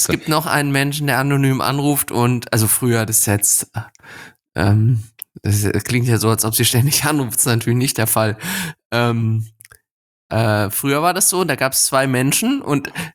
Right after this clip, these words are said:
Speaker 2: dann hab ich natürlich immer gedacht, das ist sie und wenn's dann er war, dann hab ich gedacht, „Du Arsch“, also hab ich nur gedacht, „ruf doch nicht unterdrückt an, was soll denn das?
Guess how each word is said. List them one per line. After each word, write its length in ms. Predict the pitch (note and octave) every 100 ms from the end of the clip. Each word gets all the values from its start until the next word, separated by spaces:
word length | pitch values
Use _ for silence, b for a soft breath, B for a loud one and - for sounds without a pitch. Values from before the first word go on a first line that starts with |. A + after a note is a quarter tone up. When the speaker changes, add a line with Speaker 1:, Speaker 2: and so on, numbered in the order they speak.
| _
Speaker 2:
dann 280 | - A2+ B2
hab 100 | C#3+
ich 80 | D#3+
natürlich 280 | D#3+ C3+ D#3
immer 180 | E3 D#3
gedacht, 320 | D3+ C#3+ D3
das 120 | C#3
ist 200 | C#3 -
sie 240 | F3+ C4
und 280 | F3+ E3 - -
wenn's 380 | B2+ D3 D#3 -
dann 180 | C#3+ C#3
er 280 | E3 F3
war, 140 | F3+ E3+
dann 160 | D#3
hab 100 | D#3
ich 80 | D3+
gedacht, 220 | E3 E3 -
„Du 160 | -
Arsch“, 480 | - C4+ G#3+ F3 -
also 180 | - B2
hab 80 | A2
ich 100 | A#2
nur 120 | A2
gedacht, 440 | A2 - B2 - - B B B - -
„ruf 180 | F3
doch 180 | - C#3
nicht 180 | D3 C#3+
unterdrückt 540 | D#3+ D#3+ C#3+ G3 - C3
an, 120 | A#2
was 140 | A#2+
soll 200 | D3+ F#3+
denn 200 | C#3+ G#2+
das? 400 | G#2 G#2 - -